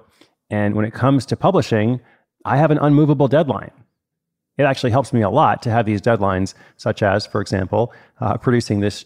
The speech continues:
show for you every single day, um, but also my books. I can't just go to my publisher and say, "Actually, guys, I needed another,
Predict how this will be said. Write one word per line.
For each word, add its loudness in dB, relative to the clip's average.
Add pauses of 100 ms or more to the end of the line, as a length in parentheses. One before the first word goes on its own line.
show -2
for -4
you 0
every -2
single -4
day, 0 (320)
um, -2
but 0
also 2
my 2
books. -2
I -4
can't -2
just -6
go 0
to 2
my 0
publisher -2
and 0
say, 0
"Actually, -2
guys, 2
I 2
needed 2
another, 2